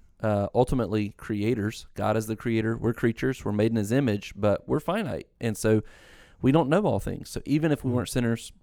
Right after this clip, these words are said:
Speaker 1: we would still have decisions to make.
Speaker 2: Hmm.
Speaker 1: We still have options, and we need to use wisdom to, to weigh those options. I think another reason that people struggle to make decisions, especially today, and this is the one that I struggle with the most.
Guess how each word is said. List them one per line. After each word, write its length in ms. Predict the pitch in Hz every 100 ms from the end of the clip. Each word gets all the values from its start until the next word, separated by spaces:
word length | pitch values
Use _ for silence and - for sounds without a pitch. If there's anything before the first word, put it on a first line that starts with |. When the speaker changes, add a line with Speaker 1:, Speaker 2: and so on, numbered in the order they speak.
| _ -
Speaker 1:
we 160 | 117
would 160 | 107 104
still 420 | - 107 101 98 _ _ _ 110
have 120 | 101
decisions 500 | 104 110 104 98 -
to 80 | 104
make. 320 | 98 - - -
Speaker 2:
Hmm. 160 | 123 101 80 - -
Speaker 1:
We 140 | 110
still 160 | - 98
have 160 | 98
options, 400 | - 110 - 110
and 100 | 107
we 60 | 95
need 180 | 95 95
to 100 | 92
use 280 | 92 101 -
wisdom 360 | 101 98 101
to, 220 | 98 107 101
to 120 | -
weigh 120 | 101 95
those 160 | 98
options. 500 | 98 92 - 110 - - _ - - - -
I 80 | 139
think 180 | 143 131
another 420 | 113 123 131 120
reason 480 | - 110 117 120 127
that 160 | 117 -
people 240 | 135 117
struggle 320 | - 113 107
to 60 | 107
make 180 | 107 -
decisions, 500 | 98 107 104 123 131 -
especially 640 | 107 - 110 113 123 120 131
today, 540 | - 98 95 92 95 - _
and 120 | 113 131
this 140 | 220
is 140 | 156 - -
the 120 | 110
one 160 | 110
that 100 | 101
I 120 | 95 95
struggle 340 | - 90 82
with 180 | 87 -
the 60 | 98
most. 440 | 95 - - -